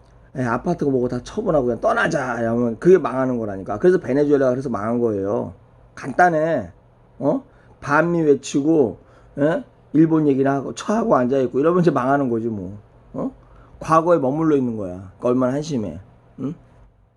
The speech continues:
망하는 거야 그게. 응?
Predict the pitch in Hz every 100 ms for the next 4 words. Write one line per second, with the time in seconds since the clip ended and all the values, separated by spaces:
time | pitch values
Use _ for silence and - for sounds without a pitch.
0 | - 120 131 180 - 170 175 180 113 113
1 | - - - _ _ - _ _ _ _
2 | - _ _ _ _ _ _ _ _ _
3 | _ _ _ _ _ _ _ _ _ _
4 | _ _ _ 131 147